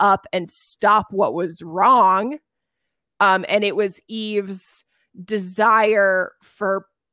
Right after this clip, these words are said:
power, which it's not necessarily power Eve wants, it's wisdom, which, like, who can blame her?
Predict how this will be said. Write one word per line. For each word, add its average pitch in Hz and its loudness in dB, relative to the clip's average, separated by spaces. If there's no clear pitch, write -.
power, 202 -2
which 180 -10
it's - -20
not 196 -8
necessarily 185 -10
power 185 -4
Eve 185 -10
wants, 175 -6
it's 147 -14
wisdom, 113 -8
which, 170 -12
like, 135 -10
who 180 -6
can 143 -12
blame - -10
her? 117 -10